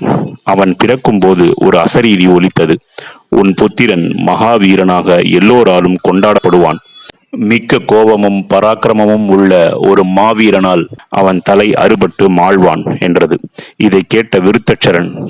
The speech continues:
தன் தவ வலிமையால் யுத்த களத்தில் எவன் தன் பிள்ளையின் தலையை கீழே தள்ளுகிறானோ அவன் தலை சுக்குநூறாகி வெடிக்க வேண்டும் என்று சாபம் இட்டிருந்தான். இந்த அர்ஜுனனுக்கு சொல்லி, "உன்னால் அறுபட்ட அத்தலை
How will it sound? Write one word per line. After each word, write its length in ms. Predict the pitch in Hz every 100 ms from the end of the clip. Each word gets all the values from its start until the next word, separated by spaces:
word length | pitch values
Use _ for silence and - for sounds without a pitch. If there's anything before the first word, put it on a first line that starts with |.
| -
தன் 200 | 95 95
தவ 240 | 95 110
வலிமையால் 680 | 107 92 101 104 92 85 85 92 - -
யுத்த 360 | 85 104 104
களத்தில் 500 | 120 110 92 - 87
எவன் 340 | 85 92 113 117
தன் 220 | 98 90
பிள்ளையின் 520 | - 104 113 101 98
தலையை 380 | 90 90 107 101 - - -
கீழே 380 | - 120 120 110 87
தள்ளுகிறானோ 560 | 95 110 101 90 87 82 -
அவன் 320 | - 90 90
தலை 300 | - 98 98
சுக்குநூறாகி 1080 | - - 143 143 170 151 120 104 101 95 95
வெடிக்க 360 | 101 120 135
வேண்டும் 400 | 104 98 98 98
என்று 480 | 95 92 90 90 87
சாபம் 520 | - 104 98 113 107
இட்டிருந்தான். 640 | 98 87 98 90 82 80 76 - _
இந்த 360 | - 104 - -
அர்ஜுனனுக்கு 460 | - 254 240 90 -
சொல்லி, 480 | - 98 101 98 - - -
"உன்னால் 460 | - 95 107 110 113
அறுபட்ட 480 | 98 - 104 - 95
அத்தலை 640 | 92 90 - 98 95 85